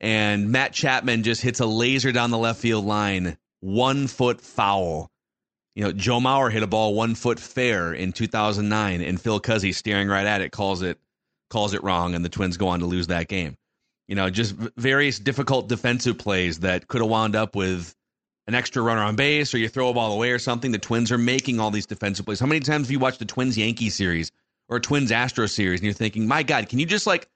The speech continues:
skip a throw one time and let Jock Jones get on? Can you just sail a throw one time or not make that play in the hole one time?"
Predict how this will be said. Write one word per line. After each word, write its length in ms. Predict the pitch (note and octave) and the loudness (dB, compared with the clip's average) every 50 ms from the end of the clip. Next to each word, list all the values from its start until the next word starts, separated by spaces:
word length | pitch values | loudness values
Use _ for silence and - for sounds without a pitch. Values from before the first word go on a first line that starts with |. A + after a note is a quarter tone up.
| _ - | _ -10
skip 400 | - - - - - D3+ - - | -6 -6 -6 -4 -4 -2 -2 -2
a 60 | E3 | -4
throw 280 | - - C#3+ C#3+ C#3+ | -2 0 2 2 2
one 420 | C#3 A#2+ G#2 F#2 G#2 A#2 B2 C#3 C#3 | 2 2 0 2 2 2 2 0 0
time 440 | - - A2+ A2 G#2+ A2+ C3 D3 D#3 - _ _ _ _ _ - | 0 0 0 2 2 0 0 -2 -4 -6 _ _ _ _ _ -4
and 120 | A#2+ B2 | -2 0
let 140 | C#3+ C#3 - | 0 0 0
Jock 340 | A2+ A2+ B2 C3 C#3 D3+ - | 0 0 2 2 2 0 -2
Jones 380 | - D3 C3+ C3+ C#3+ C#3+ C#3+ A#2+ | 0 0 2 2 2 0 0 0
get 140 | A#2 C#3 A#2+ | 0 0 0
on? 360 | A#2 A#2 A#2+ C3 C3+ C#3+ D3+ - _ _ _ _ _ _ | 0 0 0 -2 -2 -4 -6 -8 _ _ _ _ _ _
Can 100 | - D#3 | -4 -2
you 80 | E3 E3+ | 0 0
just 220 | D#3+ F#3+ - - | 0 0 0 -2
sail 320 | - - F3 E3 F3+ F#3+ | -2 0 2 2 4 2
a 60 | F#3+ E3+ | 2 0
throw 240 | - D#3+ E3 D#3+ D3+ | 0 2 2 2 2
one 280 | C3+ C3+ C#3+ C#3+ D3 | 2 2 0 0 0
time 400 | C#3 C#3+ C3+ B2 A#2 G2+ F2+ F2 | 0 0 2 2 0 0 -2 0
or 120 | - A2+ C3 | 0 0 2
not 280 | D3 D#3+ D3+ D#3+ C3+ | 2 2 2 2 2
make 200 | C#3 D3 C#3+ - | 0 -2 -2 -2
that 180 | - C#3 B2 - | -2 -2 -2 -2
play 220 | - - C3 B2+ | -2 -2 0 0
in 80 | B2+ A#2+ | 2 2
the 80 | A2 G#2+ | 2 2
hole 200 | A2+ A2 G#2 G2 | 2 2 2 2
one 200 | G2 G2 F#2+ F2+ | 2 0 0 0
time?" 320 | - G2 F2+ D#2 A1+ - | 0 -2 -2 -2 -4 -8